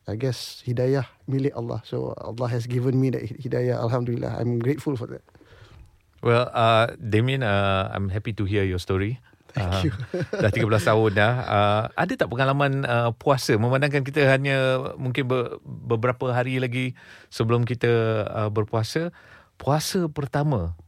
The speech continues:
Speaker 2: ketika dah jadi seorang Muslim?
Speaker 1: Actually, puasa pertama saya sebelum saya masuk Islam. Sebab nak test round dulu. <laughs> Dan lagi, lagi pun sebab dulu dengan V E kan, so hari-hari dengan dia orang. Of course, bila dia orang berpuasa, saya pun macam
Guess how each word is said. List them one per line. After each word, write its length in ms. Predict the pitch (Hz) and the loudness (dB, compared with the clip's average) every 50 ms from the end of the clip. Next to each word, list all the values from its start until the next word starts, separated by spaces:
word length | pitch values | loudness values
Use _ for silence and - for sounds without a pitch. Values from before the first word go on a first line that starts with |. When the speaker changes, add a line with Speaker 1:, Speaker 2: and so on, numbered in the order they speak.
| _ _ _ - | _ _ _ -6
Speaker 2:
ketika 640 | - 92 - 117 - 107 110 110 107 107 104 107 117 - | -6 -4 -4 -2 2 4 4 4 4 2 0 -2 -4 -8
dah 240 | - - 101 98 90 | -10 -6 -2 -2 0
jadi 180 | 90 101 95 98 | 0 0 -2 -2
seorang 300 | 95 - 95 92 95 90 | -4 -4 -4 -4 -2 -2
Muslim? 320 | 85 87 - - - 78 82 _ _ _ _ _ _ _ _ _ - | -2 -4 -6 -8 -12 -12 -14 _ _ _ _ _ _ _ _ _ -6
Speaker 1:
Actually, 260 | - 123 131 160 147 | -4 -2 -2 -2 0
puasa 300 | - 156 151 - - 180 | 0 -2 0 0 -2 -2
pertama 360 | 139 160 - 165 160 165 190 | -2 0 0 2 2 2 2
saya 240 | 175 180 175 190 220 | 2 2 2 0 0
sebelum 460 | 226 - - 156 151 202 226 262 247 220 | -2 -2 -2 0 0 2 2 2 2 2
saya 160 | - 147 135 | 2 2 2
masuk 220 | 127 127 117 135 | 2 0 -2 -4
Islam. 400 | - 135 - 120 101 92 98 113 _ | -6 -10 -6 -4 -4 -4 -4 -6 _
Sebab 300 | - - 143 135 156 147 | -4 -2 2 4 4 4
nak 160 | 143 147 127 | 4 2 0
test 240 | - - 160 131 - | 2 2 2 2 4
round 240 | 143 160 151 139 139 | 4 6 6 6 6
dulu. 220 | 151 147 151 - - 117 - 175 180 220 175 165 | 6 8 8 6 6 6 4 6 6 6 6 6
<laughs> 360 | 160 135 117 113 151 143 127 | 4 4 4 4 2 4 6
Dan 220 | 196 226 226 196 | 6 6 6 6
lagi, 180 | 190 185 180 180 | 4 4 2 2
lagi 220 | - 180 175 170 185 | 4 4 4 4 4
pun 220 | - 220 226 220 | 6 6 6 6
sebab 240 | 196 175 170 180 160 | 6 6 6 6 6
dulu 240 | 151 156 165 196 190 | 6 6 6 6 6
dengan 180 | 170 170 165 | 8 6 6
V 140 | 151 139 156 | 6 4 2
E 180 | - 165 156 143 | 2 4 4 4
kan, 140 | 139 160 175 | 4 4 2
so 140 | - - 147 | 2 0 0
hari-hari 540 | 131 139 139 139 131 120 151 170 202 220 185 | 0 2 2 2 2 4 2 2 4 4 4
dengan 180 | 156 147 143 | 4 4 4
dia 100 | 131 127 | 4 2
orang. 300 | 120 120 120 120 127 156 - - - - - - - - - _ | 2 0 0 -2 -4 -6 -10 -12 -20 -20 -20 -20 -20 -20 -14 _
Of 240 | - 127 147 - - | 2 2 2 2 2
course, 320 | - 202 170 - - - | 2 2 2 2 -2 -2
bila 240 | 143 139 139 147 147 | -2 0 2 2 2
dia 160 | 139 147 156 | 4 4 4
orang 80 | 160 156 | 6 4
berpuasa, 540 | 139 127 - 135 135 131 - 143 131 127 120 | 2 2 2 0 -2 0 0 -2 0 0 0
saya 160 | 131 135 139 | 0 0 0
pun 160 | - 156 147 | 2 2 2
macam 400 | 147 139 - 143 139 135 135 135 | 2 2 2 2 2 2 0 0